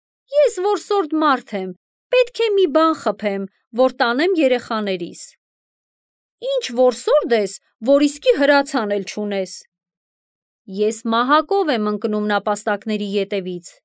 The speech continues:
Գյուղացին կամաց ծիծաղում է քթի տակ։ "Իսկ ինչպե՞ս է ժողովուրդն ապրում հիմա ձեզ մոտ"։ "Լավ է ապրում։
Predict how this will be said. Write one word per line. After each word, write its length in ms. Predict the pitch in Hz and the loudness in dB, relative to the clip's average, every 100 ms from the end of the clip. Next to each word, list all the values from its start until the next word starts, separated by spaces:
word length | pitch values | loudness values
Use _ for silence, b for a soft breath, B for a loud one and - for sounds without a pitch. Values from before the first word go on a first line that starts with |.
| _ _ _ _ _ _ _ _ _ _ _ _ | _ _ _ _ _ _ _ _ _ _ _ _
Գյուղացին 500 | 233 226 226 220 392 381 | -8 -6 -6 -4 -6 -6
կամաց 420 | - 214 240 330 - | -8 -6 -6 -8 -8
ծիծաղում 580 | 311 302 240 208 180 | -8 -6 -6 -6 -8
է 80 | 170 175 | -8 -12
քթի 320 | - 175 185 | -16 -14 -16
տակ։ 240 | - 185 - _ _ _ _ _ _ _ _ _ _ _ 320 | -14 -18 -20 _ _ _ _ _ _ _ _ _ _ _ -6
"Իսկ 280 | 403 - 571 | -6 -4 -6
ինչպե՞ս 340 | - 622 - | 2 4 4
է 120 | 269 | 2
ժողովուրդն 640 | 208 226 220 214 226 220 226 | 2 2 2 0 -2 -4 -6
ապրում 320 | 214 220 214 | -4 -4 -4
հիմա 280 | 208 220 208 | -2 -2 -2
ձեզ 300 | 190 208 196 | -2 -2 -2
մոտ"։ 400 | 208 220 403 - _ _ _ _ _ _ _ _ _ _ - | -2 -2 -2 -6 _ _ _ _ _ _ _ _ _ _ -4
"Լավ 300 | 381 539 508 | 0 2 2
է 100 | 262 | 2
ապրում։ 520 | 208 196 196 196 190 | 2 0 -2 -4 -4